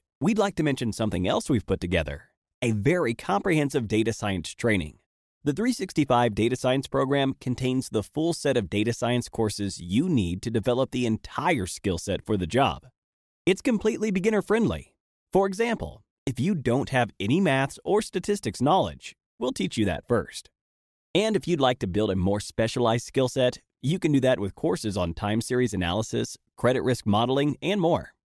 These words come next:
If you'd like to explore this further or enroll using a twenty percent discount,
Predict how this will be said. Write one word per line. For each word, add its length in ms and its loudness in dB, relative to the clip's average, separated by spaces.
If 140 0
you'd 160 4
like 200 0
to 120 2
explore 400 2
this 180 0
further 440 -2
or 200 4
enroll 320 4
using 260 0
a 80 -2
twenty 340 -2
percent 360 -2
discount, 540 -2